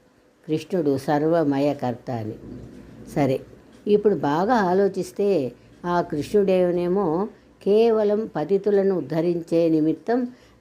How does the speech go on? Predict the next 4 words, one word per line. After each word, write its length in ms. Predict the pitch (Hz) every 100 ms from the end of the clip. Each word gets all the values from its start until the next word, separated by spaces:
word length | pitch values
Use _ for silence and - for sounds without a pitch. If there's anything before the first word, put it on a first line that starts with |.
| -
దీనదయాళువు 960 | 196 233 226 196 180 165 151 143 202 202
హరనాథు 600 | 127 127 127 117 110 - - - _ _ - _ _ _ _ _ - - - _ _ - 107 - - - 110 - 113 113 - - 123 - - - - - - - - - -
కుసుమహర. 480 | - 139 117 110 117 - - - -
సరే, 360 | 143 147 160